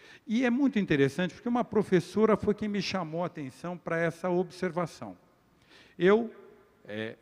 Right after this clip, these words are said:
sabidamente falei assim: "Olha, eu não entendo por que que a gente não adota a tecnologia em nossas escolas. Por que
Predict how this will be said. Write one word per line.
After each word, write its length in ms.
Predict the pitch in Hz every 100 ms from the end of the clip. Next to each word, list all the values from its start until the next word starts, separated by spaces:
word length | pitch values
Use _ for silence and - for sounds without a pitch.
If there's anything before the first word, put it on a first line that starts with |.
| -
sabidamente 640 | - 147 139 131 139 143
falei 220 | - 143
assim: 180 | 139 139
"Olha, 220 | 156 151
eu 40 | 160
não 140 | 185
entendo 400 | 156 - 170 165
por 180 | 156 180
que 180 | - 185
que 120 | 180
a 40 |
gente 280 | 160 160 -
não 140 | 170 156
adota 400 | 127 143 143 151
a 20 |
tecnologia 880 | 139 131 156 147 147 113 131 156 170
em 80 | 180
nossas 380 | 156 143 139 156
escolas. 720 | 151 - 202 196 104 101 - _ _ _ _ - - -
Por 200 | 285 262
que 380 | - 202 202